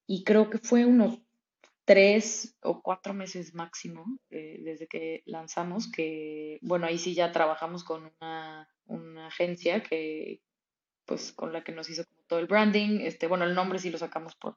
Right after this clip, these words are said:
por nuestra cuenta, y lo hicimos con un ejercicio muy interesante, eh, de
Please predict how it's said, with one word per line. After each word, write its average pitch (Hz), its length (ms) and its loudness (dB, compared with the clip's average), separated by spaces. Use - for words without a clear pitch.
por 160 140 -14
nuestra 165 300 -12
cuenta, 175 400 -6
y 208 100 8
lo 214 80 10
hicimos 220 340 10
con 175 480 4
un 202 200 6
ejercicio 190 500 2
muy 185 160 0
interesante, 185 960 4
eh, 160 480 -6
de 156 560 -4